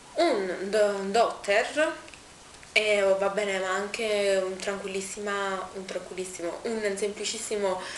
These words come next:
stuzzicadente. Io utilizzo questo perché ho, ho comprato apposta il dotter dell'Essence.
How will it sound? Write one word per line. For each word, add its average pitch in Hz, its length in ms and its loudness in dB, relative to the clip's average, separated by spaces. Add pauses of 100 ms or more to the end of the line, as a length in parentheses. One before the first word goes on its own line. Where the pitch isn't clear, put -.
stuzzicadente. 208 1000 0 (280)
Io 214 180 2
utilizzo 185 720 2
questo 214 300 -2
perché 185 300 -2
ho, 175 60 0 (260)
ho 180 120 -4
comprato 175 760 0
apposta - 360 -4
il 185 80 2
dotter 175 540 0
dell'Essence. 180 720 -2